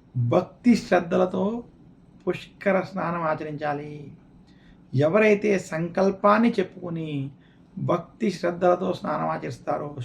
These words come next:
సబ్బులు, షాంపూలు వంటివి వాడకుండా మీరు అక్కడ ఏదో ఒకటి మీరు చేయాలి అనుకుంటే నది కింద ఉన్నటువంటి మట్టితో స్నానం ఆచరించడం, స్త్రీలైతే కొంచెం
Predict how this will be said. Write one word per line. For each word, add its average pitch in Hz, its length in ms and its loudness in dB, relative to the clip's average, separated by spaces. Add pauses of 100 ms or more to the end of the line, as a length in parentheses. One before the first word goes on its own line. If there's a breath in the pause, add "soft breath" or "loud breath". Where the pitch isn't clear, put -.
సబ్బులు, 180 480 4
షాంపూలు 170 420 0
వంటివి 156 300 -6
వాడకుండా 143 680 -8 (920 soft breath)
మీరు 165 260 2 (280)
అక్కడ 160 220 -2
ఏదో 180 320 8
ఒకటి 247 260 6
మీరు 180 240 2
చేయాలి 180 540 4
అనుకుంటే 170 500 0
నది 160 280 2
కింద 208 240 2
ఉన్నటువంటి 190 460 4
మట్టితో 160 580 -2
స్నానం 165 340 -4
ఆచరించడం, 156 500 -6 (800 soft breath)
స్త్రీలైతే 202 420 8
కొంచెం 196 200 2